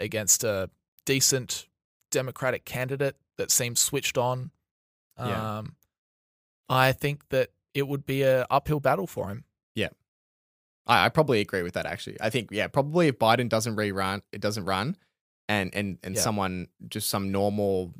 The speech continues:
Speaker 2: you know, run-of-the-mill Democrat runs against Trump, then there's a good chance that Trump, uh,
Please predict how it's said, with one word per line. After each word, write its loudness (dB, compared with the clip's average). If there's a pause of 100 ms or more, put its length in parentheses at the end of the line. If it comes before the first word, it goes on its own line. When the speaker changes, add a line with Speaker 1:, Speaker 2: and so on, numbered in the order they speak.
(120)
Speaker 2:
you -6
know, -2
run-of-the-mill -2
Democrat -2
runs -2
against -6
Trump, -4
then -4
there's -2
a -6
good -8
chance -6
that -6
Trump, -8 (640)
uh, -4